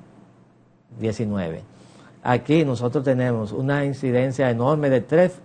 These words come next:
virus fundamentales: el covid, el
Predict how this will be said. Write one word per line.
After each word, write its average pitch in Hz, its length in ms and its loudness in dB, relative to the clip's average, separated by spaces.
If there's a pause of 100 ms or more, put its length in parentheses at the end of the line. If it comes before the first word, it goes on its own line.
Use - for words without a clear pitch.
(120)
virus 147 320 4
fundamentales: 113 760 -4 (1200)
el 117 280 -2
covid, 110 520 2 (1120)
el 110 680 0